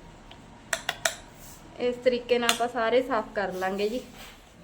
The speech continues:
ਤੇ ਦੇਖੋ ਜੀ, ਬੋਰਡ ਆਪਣਾ ਐਂ ਲੱਗਦਾ ਜਿਵੇਂ ਨਵਾਂ ਲਿਆ ਕੇ ਲਗਾਇਆ ਹੁੰਦਾ ਆਪਾਂ ਨੇ। ਤੇ ਇੱਕਦਮ ਹੀ ਚਮਕ ਗਿਆ ਇੰਨਾ, ਤੇ ਇੰਨੀ ਤਾਂ ਮੈਨੂੰ ਵੀ ਆਸ ਨਹੀਂ ਸੀ ਵੀ ਇਹ ਇੰਨਾ ਚਮਕ ਜੂਗਾ ਸਿਰਫ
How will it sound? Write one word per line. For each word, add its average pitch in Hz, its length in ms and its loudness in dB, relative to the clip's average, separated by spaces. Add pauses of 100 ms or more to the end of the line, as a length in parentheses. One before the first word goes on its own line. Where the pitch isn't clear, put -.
(1500)
ਤੇ 262 120 12
ਦੇਖੋ 269 400 12
ਜੀ, 294 100 8
ਬੋਰਡ 262 360 12
ਆਪਣਾ 285 360 8
ਐਂ 247 100 8
ਲੱਗਦਾ 233 360 8
ਜਿਵੇਂ 262 240 8
ਨਵਾਂ 240 280 8
ਲਿਆ 262 200 10
ਕੇ 285 100 4
ਲਗਾਇਆ 202 520 8
ਹੁੰਦਾ 214 260 2
ਆਪਾਂ 202 220 0
ਨੇ। 254 160 2 (960)
ਤੇ 254 100 8
ਇੱਕਦਮ 262 420 10
ਹੀ 302 60 6
ਚਮਕ 240 360 4
ਗਿਆ 220 180 6
ਇੰਨਾ, 226 300 4 (240)
ਤੇ 240 140 6
ਇੰਨੀ 247 280 6
ਤਾਂ 247 120 8
ਮੈਨੂੰ 247 300 6
ਵੀ 285 100 10
ਆਸ 247 260 10
ਨਹੀਂ 254 180 6
ਸੀ 247 120 2
ਵੀ 240 100 4
ਇਹ 262 180 12
ਇੰਨਾ 240 140 4
ਚਮਕ 220 380 4
ਜੂਗਾ 226 300 8 (960)
ਸਿਰਫ 262 240 8